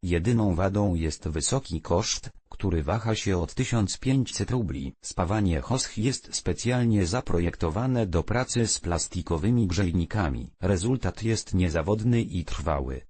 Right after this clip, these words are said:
Szef jest przeznaczony do dużych obciążeń roboczych. Co przykleić? Plastikowy grzejnik chłodzący jest uporządkowany.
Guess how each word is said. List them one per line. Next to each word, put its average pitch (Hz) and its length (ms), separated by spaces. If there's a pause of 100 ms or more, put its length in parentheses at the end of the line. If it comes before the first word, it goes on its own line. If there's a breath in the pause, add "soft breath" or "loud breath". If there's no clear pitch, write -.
(140)
Szef - 360
jest 98 320
przeznaczony 80 800
do 82 140
dużych 117 420
obciążeń 117 720
roboczych. 87 840
Co 117 220
przykleić? 107 640
Plastikowy 87 800
grzejnik 98 500
chłodzący 117 680
jest 82 300
uporządkowany. 82 1000